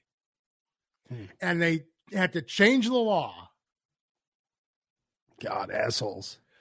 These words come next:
Speaker 2: Trust me, we're moving, right? We're moving. I found, like, Gillette razor coupons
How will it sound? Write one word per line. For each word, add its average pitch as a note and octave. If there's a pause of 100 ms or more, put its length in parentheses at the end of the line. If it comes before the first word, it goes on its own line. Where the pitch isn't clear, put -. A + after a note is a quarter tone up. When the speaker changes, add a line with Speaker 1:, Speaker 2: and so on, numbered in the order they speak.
(240)
Speaker 2:
Trust D#4+
me, G3 (440)
we're C4
moving, A#3+
right? G3+
We're C4
moving. B3+ (1200)
I D4
found, A#3
like, G#3 (280)
Gillette A3
razor F#3+ (1700)
coupons E3+